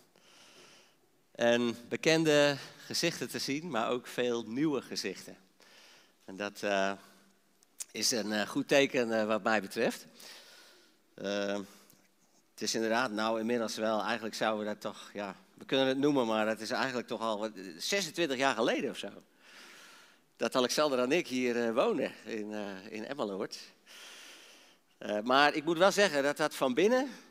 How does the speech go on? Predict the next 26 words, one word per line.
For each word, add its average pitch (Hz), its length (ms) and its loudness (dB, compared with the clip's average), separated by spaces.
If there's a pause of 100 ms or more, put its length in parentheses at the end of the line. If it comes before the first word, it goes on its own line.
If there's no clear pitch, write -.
(140)
eh, 139 340 0 (1000)
blijft 151 360 2
het 135 180 0
heel 151 320 2
vertrouwd 113 440 -4
voelen. 101 300 -8 (1200)
En, 104 220 -10
eh, 104 100 -6
hebben 117 200 -4
jullie 127 220 0
een 123 100 -6
plek, 135 260 -2
eh, 120 280 -2 (120)
plek 135 220 0
in 117 140 -2
ons 113 140 -4
hart - 360 -4
toen 120 140 -8
wij 117 160 0
hier 113 240 -4
als 104 120 -6
voorgangers 110 440 -4
echtpaar 107 400 -4
mochten, 101 440 -8
mochten 107 260 -10
functioneren. 101 640 -8